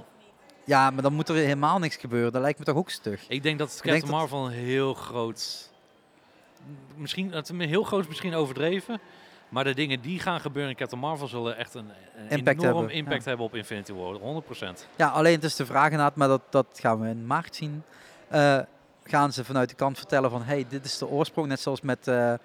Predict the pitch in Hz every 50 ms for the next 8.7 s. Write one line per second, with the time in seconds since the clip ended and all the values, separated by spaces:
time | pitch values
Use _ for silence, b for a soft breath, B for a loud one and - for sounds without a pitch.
0 | b b b b b b b - 123 120 120 120 117 117 117 117 117 117 113 117
1 | 117 - - - _ _ _ _ _ _ _ _ _ _ _ _ - - - 123
2 | - 147 139 - 135 120 117 120 131 147 170 170 - 175 156 151 160 151 - -
3 | 147 147 160 - - - B B B B B B B B - 151 143 120 123 135
4 | 135 131 - - - 135 147 156 - - 156 135 135 135 139 143 131 117 135 143
5 | 139 131 123 120 127 120 131 - - - 123 123 143 165 165 175 180 180 - -
6 | - 113 127 127 135 135 135 131 123 131 131 - 139 131 - - 139 - - -
7 | 123 120 - 135 120 113 - 180 185 190 196 202 220 - B B B B B B
8 | B - 139 - - 165 143 143 143 139 135 131 -